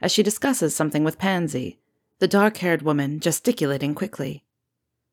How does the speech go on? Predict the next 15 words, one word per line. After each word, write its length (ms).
Neville 380
is 160
nodding 340
along, 460
while 240
Ron 360
simply 300
shakes 300
his 120
head. 320
"Hey, 180
everyone," 440
Harry 240
calls 340
out, 360